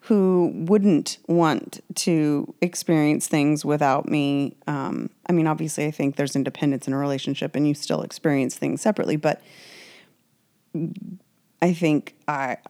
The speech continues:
I do believe that there is someone who would want to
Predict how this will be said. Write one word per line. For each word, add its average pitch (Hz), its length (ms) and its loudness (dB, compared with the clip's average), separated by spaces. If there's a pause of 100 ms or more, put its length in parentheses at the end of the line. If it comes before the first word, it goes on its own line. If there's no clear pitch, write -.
(400)
I 180 140 6
do 175 280 2
believe 151 380 2
that 127 140 -4
there 143 200 2
is 143 140 0
someone 135 420 0
who 147 160 -2
would 139 160 0
want 147 560 -2
to 143 540 -4